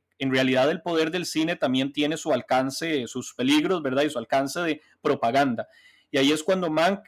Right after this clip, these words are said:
se empieza a dar cuenta que no solo sus decisiones, sus chistes, sus juegos, sus indiferencias hacia el sistema tienen consecuencias más grandes a nivel político, a nivel laboral,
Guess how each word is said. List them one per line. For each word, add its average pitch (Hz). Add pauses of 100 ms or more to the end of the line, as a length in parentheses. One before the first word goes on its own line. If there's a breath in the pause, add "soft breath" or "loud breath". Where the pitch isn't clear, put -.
se -
empieza 147
a 170
dar 165
cuenta 170
que 135
no 147
solo 220 (160)
sus 147
decisiones, 160
sus 135
chistes, 151
sus 135
juegos, 156
sus 139
indiferencias 139
hacia 156
el 151
sistema 160 (440 loud breath)
tienen 156
consecuencias 156
más 143
grandes 160
a 131
nivel 127
político, 143
a 117
nivel 117
laboral, 131